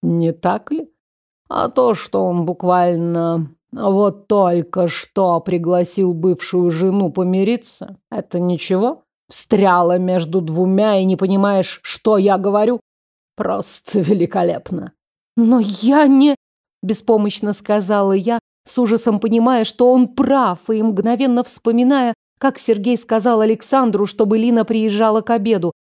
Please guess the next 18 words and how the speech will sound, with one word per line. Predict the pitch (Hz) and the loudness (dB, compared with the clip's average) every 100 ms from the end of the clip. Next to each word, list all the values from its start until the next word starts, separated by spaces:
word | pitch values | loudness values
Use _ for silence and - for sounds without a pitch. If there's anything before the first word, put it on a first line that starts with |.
| _ _ - | _ _ -20
Вспомнила | - - 285 247 233 220 | -10 0 2 2 2 0
также, | 214 220 190 196 | 0 -2 -2 -4
какой | 208 208 262 | -2 0 0
у | 214 | 2
него | 202 180 214 | 0 2 0
был | 175 226 | 2 0
при | - 214 | 0 2
этом | 220 214 202 - - | 2 2 0 -2 0
решительный | 226 208 226 190 208 202 214 220 | 0 2 0 -2 0 2 2 2
вид. | 214 202 - _ _ - | 0 -6 -10 _ _ -4
Он | 226 | 0
и | 226 | 0
правда | 247 247 196 | 0 -2 0
решился | 208 214 - 254 - 220 | 0 -2 -2 -2 0 -2
на | 208 | 0
примирение | 220 233 233 240 247 247 240 | 0 2 4 4 4 4 2
с | |
женой, | 220 254 269 240 | 2 2 4 2